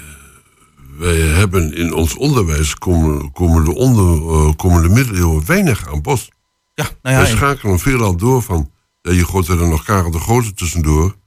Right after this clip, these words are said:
Speaker 2: Ja,
Speaker 1: Maar
Speaker 2: die
Speaker 1: dan
Speaker 2: ken ik
Speaker 1: schakel
Speaker 2: nog.
Speaker 1: je
Speaker 2: Ja.
Speaker 1: in het onderwijs heel snel door van de Romeinen naar de Renaissance. En daartussen, nou ja, kruistochten,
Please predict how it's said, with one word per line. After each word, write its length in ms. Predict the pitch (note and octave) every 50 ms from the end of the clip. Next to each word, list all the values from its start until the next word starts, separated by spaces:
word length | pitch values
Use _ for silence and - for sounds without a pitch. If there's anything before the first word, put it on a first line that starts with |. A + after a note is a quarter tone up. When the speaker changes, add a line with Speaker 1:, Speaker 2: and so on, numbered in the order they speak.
| _ _ _ _ _ -
Speaker 2:
Ja, 100 | - C#3+
Speaker 1:
Maar 100 | F#2+ F2
Speaker 2:
die 100 | - G2+
Speaker 1:
dan 100 | D#3 D3+
Speaker 2:
ken 100 | D3 B2+
ik 60 | B2
Speaker 1:
schakel 120 | G2+ F#2+
Speaker 2:
nog. 80 | G2 G2
Speaker 1:
je 320 | F#2 F2+ F2 E2+ E2 E2+ F2
Speaker 2:
Ja. 60 | F2
Speaker 1:
in 60 | F#2
het 100 | F#2+ E2+
onderwijs 480 | G#2 B2 B2+ A#2+ G#2+ G2 F#2+ F#2 E2+ E2
heel 200 | F#2 A#2 E3 F3
snel 280 | - - C3+ A2 G2+ F#2+
door 340 | F#2+ C3 C3+ B2 A2 G2+ - _ _ _ _ _ _
van 200 | _ - F#2+ F#2+
de 60 | F#2+
Romeinen 560 | F2+ E2+ F#2+ G2+ A#2+ C#3 C#3+ C#3 B2+ G#2 F2+ F#2
naar 160 | G2+ F#2+ F2
de 80 | E2+
Renaissance. 680 | F2 D#2+ E2+ E2+ E2+ F2 E2 - C3 B2 A2+ F#2+ E2 D2+
En 80 | E2 E2+
daartussen, 500 | E2 E2+ E2 - A2+ G#2 - G#2+ F#2 - _ _ _ _ _ _ _ -
nou 240 | - D#2 D2 D2
ja, 260 | C#2+ C#2+ C#2 C#2 C#2 C2+ - _
kruistochten, 760 | - - - C2+ C2 C2 - - D2+ C2+ - - - C2+ A#1+ B1